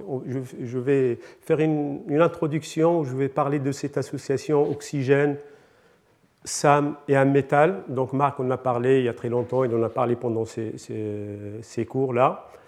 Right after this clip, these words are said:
Euh, je vais me focaliser ensuite avec l'association sam et le, le, et le fer dans le cadre d'une famille d'enzymes qu'on appelle radical sam,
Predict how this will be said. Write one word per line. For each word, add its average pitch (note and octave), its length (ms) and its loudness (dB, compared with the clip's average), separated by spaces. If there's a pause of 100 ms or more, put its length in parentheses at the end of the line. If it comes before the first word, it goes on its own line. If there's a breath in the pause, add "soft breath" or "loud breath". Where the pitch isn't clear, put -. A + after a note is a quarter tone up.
(540 loud breath)
Euh, C3+ 420 4
je D3+ 160 0
vais E3+ 140 4
me F#3 140 4
focaliser F3 600 0
ensuite F#3 480 -2
avec D#3+ 240 0
l'association D#3+ 720 -2
sam D#3+ 500 0 (120)
et C3 140 2
le, A#2+ 520 0
le, A2 680 -6
et C3 60 -4
le C3 120 2
fer D#3 380 0
dans C3 100 0
le C3 140 2
cadre C3+ 400 2
d'une B2+ 280 -2
famille C#3+ 420 -2
d'enzymes C#3 540 0
qu'on B2+ 160 -2
appelle C3 280 0
radical B2+ 440 -2
sam, D3+ 320 -2